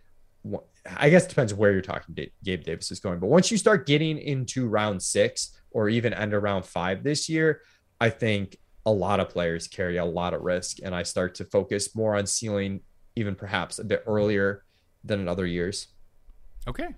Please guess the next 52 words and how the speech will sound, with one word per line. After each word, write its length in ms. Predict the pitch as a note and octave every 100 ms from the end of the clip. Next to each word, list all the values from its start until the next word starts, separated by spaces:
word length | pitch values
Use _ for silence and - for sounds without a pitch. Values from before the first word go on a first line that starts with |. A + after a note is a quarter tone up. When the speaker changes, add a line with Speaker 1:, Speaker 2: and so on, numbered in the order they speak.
| - -
Speaker 2:
Mike 220 | C3+ F#3 A#3
Leone 320 | A3+ B3+ G#2
at 320 | A#2+ - -
Two 160 | G3+ A3+
Hats. 300 | C3 - A2+
One 500 | G#2 C3 C4 E4+ B3+
Mike, 340 | B3 C4+ C4+
one 100 | A#3
of 60 | G#3
my 80 |
bestest 460 | F#3+ - - E3 -
friends 500 | B2+ B2 A#2+ - - -
in 160 | E3
the 60 | D3+
fantasy 360 | C#3+ B2 A2 A2
football 380 | A2 G2+ A2
space. 300 | G#2 A2+ A2
You 60 | A2
can 100 | A2
check 200 | B2 A#2
out 160 | A2+ G#2+
all 200 | B2+ B2
of 80 | G2+
his 160 | G2+
work 280 | - E3+ E3+ _ - -
at 280 | C#3 D#3+ F#3
Establish 520 | B2 - C3 A#2+ A#2
the 100 | -
Run. 160 | G#2+ D3+
I 80 | B3
saw 120 | A#3
you 140 | F#3+
on 140 | D3+ C#3+
with 100 | G2+
Levitan 600 | G2 D#3+ B3 B3 C4 C4+
the 120 | C4
other 120 | C4
day. 180 | B3 C4+
You're 160 | D4 G4+
real 140 | G#4+
big 240 | - F#3 B3
time 280 | C#4 F3+
now. 220 | A2+ F2 F2+
You're 140 | D#3+
no 160 | B3+ A#3+
longer 220 | A3+ A#3
the 80 | F#3+
poor 240 | F#3+ F#3
man's 240 | F3+ E3+
Pat 200 | - F3
Mayo. 360 | D#3+ E3+ - -
<laughs> 880 | _ _ - - _ _ - - A#3+